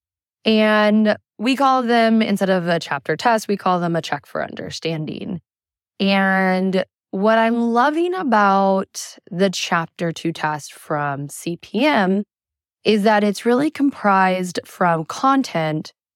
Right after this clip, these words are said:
in Chapter One and Chapter Two. And so what I've done is I've broken it down so that the students are actually getting three different grades on, like, the three different major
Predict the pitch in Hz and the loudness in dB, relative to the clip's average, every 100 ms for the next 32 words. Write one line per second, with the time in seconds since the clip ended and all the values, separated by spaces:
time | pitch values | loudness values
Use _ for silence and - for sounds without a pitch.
0 | _ _ _ 185 185 180 175 175 180 175 | _ _ _ 0 2 2 0 2 0 0
1 | - - 165 - 165 165 165 190 160 156 | -2 -2 -2 0 -2 0 0 0 -2 -2
2 | 156 - 151 - 156 147 - 175 175 277 | -4 -6 -8 -4 -6 -6 -6 -2 0 2
3 | 349 - _ _ _ _ - 196 202 208 | 0 -4 _ _ _ _ -2 0 2 2
4 | 196 190 185 180 185 175 170 - 262 320 | 2 4 2 0 0 0 -2 0 0 2
5 | 226 208 208 170 180 175 170 _ 190 190 | 2 2 2 0 0 -2 -4 _ 0 0
6 | 190 214 220 220 180 170 170 165 170 - | 0 0 0 0 -2 0 0 0 -4 -6
7 | _ _ _ _ - 196 185 185 175 190 | _ _ _ _ -4 0 2 2 0 -4
8 | - 208 214 220 208 185 - 185 175 170 | 0 0 2 2 2 2 -2 -4 0 0
9 | 165 170 - - 170 196 202 180 165 - | 0 -2 -4 -6 0 2 2 2 0 0
10 | 156 185 156 160 180 233 214 - - 175 | -4 -4 -2 -2 2 0 2 2 2 2
11 | 165 151 156 160 - _ 208 185 185 175 | 0 -2 -2 -2 -4 _ -2 0 0 -2
12 | 170 147 180 160 - 160 - - 165 160 | -6 -2 0 0 -4 -4 -4 -4 0 0
13 | 160 151 156 151 151 | 0 0 0 2 0